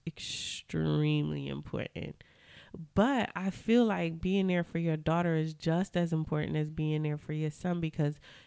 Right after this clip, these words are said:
your daughter needs you. Your daughter, your daughter needs you because you don't want her out there on that pole. You don't want her out there chasing every man for attention. You don't want her out there, 'cause I think the,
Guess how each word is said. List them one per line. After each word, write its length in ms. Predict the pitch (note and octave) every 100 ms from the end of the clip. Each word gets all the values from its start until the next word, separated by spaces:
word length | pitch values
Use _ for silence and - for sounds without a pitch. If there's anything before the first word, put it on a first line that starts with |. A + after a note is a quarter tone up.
| _
your 180 | F3+ F3
daughter 420 | D#3+ E3+ F3+ D#3
needs 460 | D#3 D#3+ F3 D#3 E3
you. 280 | - - - - - -
Your 140 | F#3
daughter, 500 | F#3 G3+ A3+ G#3 E3+
your 260 | - F3 F#3
daughter 360 | G3+ A3 A#3
needs 320 | F#3 F#3+ F#3 F3
you 60 |
because 400 | E3 - E3 E3+ - - -
you 100 | A3+
don't 180 | C4
want 200 | G#3+ C4
her 160 | A3 G3
out 260 | E3 E3+ E3+
there 160 | E3+
on 120 | E3
that 200 | E3 D3
pole. 380 | - F3+ F3+ G#3 - -
You 80 | E3+
don't 200 | G3+ A#3
want 180 | A3+ G#3+
her 180 | G3 G3
out 200 | F#3+ F#3
there 160 | F#3+
chasing 420 | - G#3 F#3+ F#3
every 220 | F3+ F3 E3+
man 300 | E3+ E3+ E3+
for 120 | E3
attention. 720 | D#3 - E3+ E3 D3+ D#3 F3+ - -
You 100 | F3+
don't 240 | F#3 G#3+ A#3
want 220 | G#3+ F#3+
her 180 | F#3+ G3
out 240 | F#3 F3+
there, 300 | F#3 F3 F3
'cause 240 | - G3+
I 100 | G3+ G#3+
think 300 | - B3+ - - - - _ E3+
the, 280 | F#3+ F#3